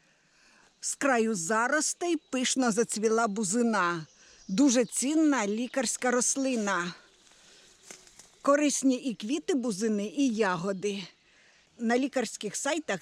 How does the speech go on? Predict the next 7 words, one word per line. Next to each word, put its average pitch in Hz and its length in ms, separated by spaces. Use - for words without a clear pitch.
там, 226 220
де 220 120
продають 233 680
лікарські 214 560
рослини, 196 600
бузина 214 760
найзапитуваніша. 220 1800